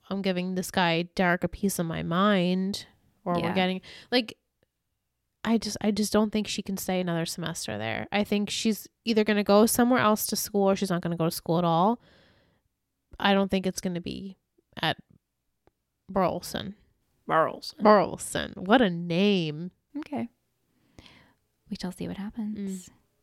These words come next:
Speaker 2: There is no Will's Football Poetry Corner
Speaker 1: And
Speaker 2: this
Speaker 1: that's
Speaker 2: week.
Speaker 1: okay.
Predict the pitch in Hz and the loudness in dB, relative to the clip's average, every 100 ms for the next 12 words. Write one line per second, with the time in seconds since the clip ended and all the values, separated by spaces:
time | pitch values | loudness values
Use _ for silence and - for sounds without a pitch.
0 | _ _ - 240 247 - 247 226 220 208 | _ _ 0 2 2 2 2 2 2 2
1 | 202 180 185 170 156 - 156 165 156 160 | 4 2 2 0 0 -6 -8 -8 -6 -8
2 | - - - 214 202 202 180 185 214 202 | -8 -14 -12 -10 -6 -2 -2 0 -2 -2
3 | 185 175 | -2 -6